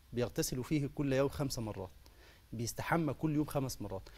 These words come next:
هل يبقى من درنه شيء، من الوسخ اللي هو على جسده شيء؟" قالوا: "لا، مفيش يا رسول الله،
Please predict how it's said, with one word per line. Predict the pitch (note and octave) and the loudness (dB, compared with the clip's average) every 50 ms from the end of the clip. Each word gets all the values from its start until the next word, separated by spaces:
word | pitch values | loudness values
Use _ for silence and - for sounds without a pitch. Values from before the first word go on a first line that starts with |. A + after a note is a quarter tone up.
| - - | -16 -8
هل | - B2 B2 B2+ | -4 -2 2 4
يبقى | C#3+ D#3+ D#3+ - - B2+ | 4 4 4 2 -2 -2
من | B2 B2 A#2 | 0 0 0
درنه | G#2+ A#2 A2 A#2 A#2+ C#3 C3+ | 0 0 2 2 2 2 0
شيء، | B2 - D3 D3+ C#3+ - | 2 2 2 2 0 0
من | A2+ A#2 A2 | -2 -2 0
الوسخ | A2 A#2 B2+ C3 - C3 A#2 - - | 0 0 0 0 0 -2 -4 -4 -4
اللي | A#2 A2 A2 | -2 0 2
هو | A2+ A#2 | 2 2
على | A#2+ A#2+ A#2+ | 4 2 2
جسده | A2+ B2 - - B2+ A#2 A#2 A2+ | 2 0 0 0 -2 -2 0 -2
شيء؟" | G#2+ - C#3 D3 D3 D3 - - - - - - - | -2 -2 -2 -2 -2 -4 -10 -16 -20 -20 -16 -12 -12
قالوا: | F#2+ F2+ C3 | -8 -4 -4
"لا، | D#3 D3+ D3+ | -2 -2 -2
مفيش | C3+ - - D#3 - - | -4 -4 -4 -2 -2 -2
يا | C#3+ | -2
رسول | C3+ C3 - D3+ C#3 | -2 -2 -2 -4 -4
الله، | C#3+ C#3 | -4 -6